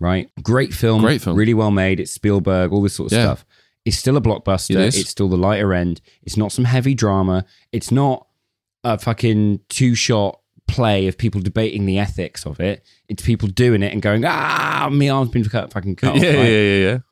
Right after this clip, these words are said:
Speaker 1: The number of people who will go on to become filmmakers for whom this was their first film.
Speaker 2: Yeah.
Speaker 1: The, the way that this influenced cinema by saying, Fuck it, just build it in the computer. It's cheaper than doing it on sets. Get your cast together,
Speaker 2: Yeah.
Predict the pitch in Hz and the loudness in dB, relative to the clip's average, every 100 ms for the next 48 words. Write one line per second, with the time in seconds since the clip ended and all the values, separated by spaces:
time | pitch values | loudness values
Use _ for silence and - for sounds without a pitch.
0 | - 135 160 180 185 - 170 147 95 90 | 0 4 4 4 2 4 2 2 0 0
1 | 85 113 101 104 123 123 117 107 - 104 | 2 2 2 0 2 2 2 0 -2 -2
2 | 107 95 104 85 76 - 87 - 95 101 | -2 0 -2 -2 -4 -6 -10 -2 2 4
3 | 95 92 - 98 - 87 87 92 90 - | 4 2 0 -2 -2 -4 -2 -4 -4 -2
4 | - 113 110 135 _ - 101 117 110 - | -2 2 0 -2 _ -6 0 2 0 0
5 | 113 107 131 139 139 135 120 127 120 - | 0 2 2 2 2 0 0 0 0 2
6 | 113 107 - 107 107 98 95 92 - 98 | 0 0 0 0 0 0 -2 -4 -2 -2
7 | 92 90 - 135 - 98 - _ - 98 | -2 -4 -4 -6 -2 -4 -4 _ -10 -8
8 | - 131 135 135 135 143 - 143 123 101 | -4 0 2 2 0 -2 -2 -2 2 2
9 | 82 95 95 _ - - - 127 113 123 | 0 -2 -4 _ -14 -12 -2 0 2 0
10 | 120 123 123 107 123 - 92 82 - - | 2 2 0 0 -4 -2 -4 -4 -8 -16
11 | _ _ - 117 113 - 117 101 - 98 | _ _ -4 -2 -2 -2 0 0 -4 -4
12 | 95 90 95 | -2 0 0